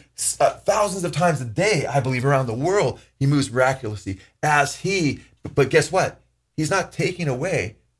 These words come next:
their free will to do evil ultimately in their lives, but he can mitigate that evil at certain points to bring forth his sovereign plan. That's part of him being the master chess player. So it didn't exonerate them.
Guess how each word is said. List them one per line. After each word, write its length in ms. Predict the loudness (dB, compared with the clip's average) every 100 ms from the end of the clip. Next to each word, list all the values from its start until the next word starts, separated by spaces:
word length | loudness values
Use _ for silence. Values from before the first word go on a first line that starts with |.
| _ _
their 100 | -4
free 300 | -4 -2 0
will 520 | 0 2 2 0 -6 -14 _ _ _ _ _
to 100 | -4
do 200 | -2 -2 -4
evil 320 | -4 0 0
ultimately 280 | 0 -2 -6
in 60 |
their 140 | -4 -2
lives, 540 | -2 0 -4 -8 -14 _ -4
but 100 | -2
he 60 |
can 220 | 0 -2 0
mitigate 460 | 0 0 0 0
that 180 | -2 -2
evil 240 | -4 -6
at 80 | -10
certain 240 | -8 -10 -10
points 600 | -12 -6 -6 -6 -14 -18 _ _ _ _
to 120 | -4
bring 240 | -2 -2 -2
forth 280 | -2 -4 -2
his 140 | -8
sovereign 340 | -2 -2 -4
plan. 360 | -6 -4 -2 -6 -14 -2
That's 200 | -2 0
part 180 | 0 0
of 80 |
him 140 | 0 -4
being 180 | -6 -6
the 60 |
master 420 | -2 0 -2 -6
chess 280 | -10 -6 -6
player. 340 | -4 -6 -6 -10 _ _
So 100 | -2
it 80 | 2
didn't 260 | 2 2 -2
exonerate 540 | -2 0 0 0 -2
them. 160 | -6